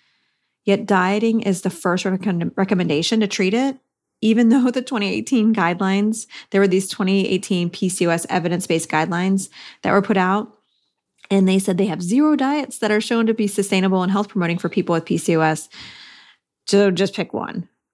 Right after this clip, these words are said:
How incredibly fat phobic of you, people who wrote the twenty eighteen P C O S evidence-based guidelines. We do have research, though,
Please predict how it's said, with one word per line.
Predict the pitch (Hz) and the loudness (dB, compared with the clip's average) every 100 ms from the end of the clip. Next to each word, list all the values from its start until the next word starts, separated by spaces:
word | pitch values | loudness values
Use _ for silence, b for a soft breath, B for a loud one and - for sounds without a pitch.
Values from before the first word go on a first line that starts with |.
| _ _ _ _ _ - | _ _ _ _ _ -16
How | - - 202 | -8 -2 0
incredibly | 202 208 208 185 190 | 2 0 0 0 0
fat | 180 160 | 0 -2
phobic | 185 160 196 | 0 -2 -2
of | 214 240 | -2 0
you, | 262 294 311 302 B B B B B - | 0 2 0 -4 B B B B B -4
people | 202 - | -2 0
who | 180 165 | 0 2
wrote | 160 151 - - | 2 0 -4 -10
the | |
twenty | 180 - - | -6 -6 -6
eighteen | - - - 196 | -8 -6 -6 -6
P | - | -6
C | 175 170 | -6 -4
O | |
S | - 165 - | -4 -6 -4
evidence-based | 196 220 220 262 240 | 0 2 2 0 2
guidelines. | 247 226 226 226 214 247 - b b b b b b b b _ - | 0 0 0 -2 -4 -6 -10 b b b b b b b b _ 0
We | 208 | 2
do | 226 247 277 | 4 2 2
have | 277 285 285 | 2 0 0
research, | 269 254 170 147 - | -2 -2 -4 -4 -6
though, | 120 123 202 | -4 -2 -4